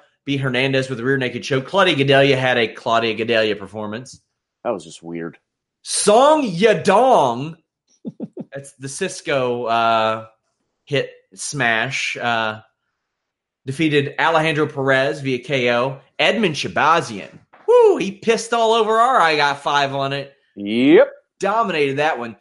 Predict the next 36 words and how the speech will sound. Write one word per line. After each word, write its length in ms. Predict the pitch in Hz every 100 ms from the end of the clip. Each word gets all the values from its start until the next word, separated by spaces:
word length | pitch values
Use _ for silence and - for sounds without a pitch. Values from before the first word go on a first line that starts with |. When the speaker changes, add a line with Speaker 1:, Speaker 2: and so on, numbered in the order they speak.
| _
Speaker 1:
Chance 460 | - - 196 269 269
Rencounter 680 | 196 151 - 165 226 220 127
with 120 | 120
a 60 |
huge 640 | 110 - 151 233 311 208 143
upset 480 | 147 139 - 139 127
win 180 | 135
over 160 | 123 117
Nardaev. 680 | 123 117 113 107 104 98 92 - _ _ _ _ -
And 260 | 143 131 120
Julia 360 | 190 220 214 139
Avila 420 | 135 156 175 180
over 220 | 131 127
Pannie 340 | - 156 151
Kianzad. 840 | 135 - 170 165 151 160 160 156 147 _ _ _ -
Uh, 300 | 139 143 139 -
my 160 | 139 139
only 240 | 170 180
thoughts 340 | 170 160 151 156
here, 400 | 147 143 139 - _ _ _
good 160 | - 165
for 100 | 240
Gadelha. 680 | 208 190 139 123 120 117 117 _ _ _
She's 220 | - 147 120
the 60 |
top 240 | 160 139 143
name 160 | 143
in 60 | 147
the 40 |
division. 540 | 143 120 101 104 98 _ _
Song 460 | - - 170 156 185
Yadong 640 | 196 165 135 135 131 135
is 160 | 110 110
looking 260 | 123 120 104
real 320 | 107 139 165
good. 540 | 120 120 110 107 135